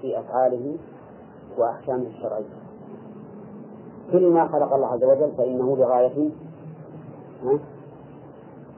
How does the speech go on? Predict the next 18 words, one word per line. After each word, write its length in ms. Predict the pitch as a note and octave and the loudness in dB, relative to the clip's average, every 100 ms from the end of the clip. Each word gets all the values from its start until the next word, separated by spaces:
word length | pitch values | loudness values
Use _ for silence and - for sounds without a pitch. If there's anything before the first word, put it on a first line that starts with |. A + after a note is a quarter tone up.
| - - - - - E3 B2+ - - - - - - | -18 -18 -18 -16 -4 0 0 -2 -12 -18 -20 -16 -10
محمودة، 460 | - C#4+ E4+ - - - - - - - - - | -8 2 4 4 -2 -14 -18 -18 -18 -20 -20 0
ليس 320 | B2+ E3 D#3+ | 6 6 6
عبثا 640 | C#3 D3 D3+ D#3 D3+ D3+ - - - - - - - - - A2+ | 4 4 4 4 2 -2 -6 -16 -20 -20 -20 -20 -20 -20 -8 4
ولا 280 | B2 C3 - | 6 6 4
سدى. 200 | C3 A#2 - - - - - - - - | 0 -2 -2 -14 -20 -20 -20 -20 -20 -6
"وما 200 | A#2 C3 | 0 0
خلقنا 340 | A#2+ C3 B2 B2 | 2 0 0 -2
السماوات 560 | - B2 B2+ B2 A#2+ | -2 0 2 2 2
والأرض 340 | A#2+ A2+ B2 A#2+ | 0 -2 -2 -2
وما 300 | A#2 A#2 A2+ | 0 -2 -2
بينهما 480 | B2 C3 B2 A#2+ A#2+ | -2 0 0 0 0
لاعبين، 540 | A#2 A#2+ C3+ D3+ D3+ C#3 | -2 -2 2 2 2 2
ما 160 | C3 | 2
خلقناهما 640 | A#2 B2 A#2 B2+ B2 B2+ A#2 | 2 -2 -2 -2 -2 -2 -4
إلا 200 | A#2 A2+ | -4 -4
بالحق، 320 | G2 - - - - - - - - - - - | -4 -8 -8 -14 -20 -20 -20 -20 -20 -20 -20 -6
وما 200 | - C3+ | 2 2
خلقنا 380 | - C3 B2 B2+ | 4 2 2 0